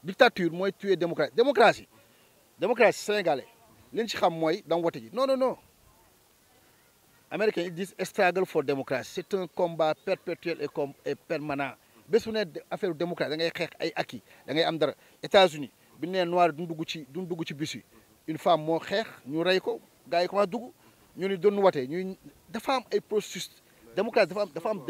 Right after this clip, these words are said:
dafa am processus. Démocratie Sénégal pour ñoom mooy folli kii, fal kii.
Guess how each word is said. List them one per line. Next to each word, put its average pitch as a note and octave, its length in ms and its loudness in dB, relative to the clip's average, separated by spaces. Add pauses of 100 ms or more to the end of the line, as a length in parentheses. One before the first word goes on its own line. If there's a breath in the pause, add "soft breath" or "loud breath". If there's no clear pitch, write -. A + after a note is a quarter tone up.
(120)
dafa E3+ 160 -6
am G3+ 60 -4
processus. - 500 -6 (400 loud breath)
Démocratie A#3+ 440 2
Sénégal E3+ 300 4
pour G#3 120 -6
ñoom E3+ 260 0
mooy E3 240 0 (560 soft breath)
folli A3+ 340 6
kii, G#3 260 -4
fal G#3 200 4
kii. A#2+ 160 -18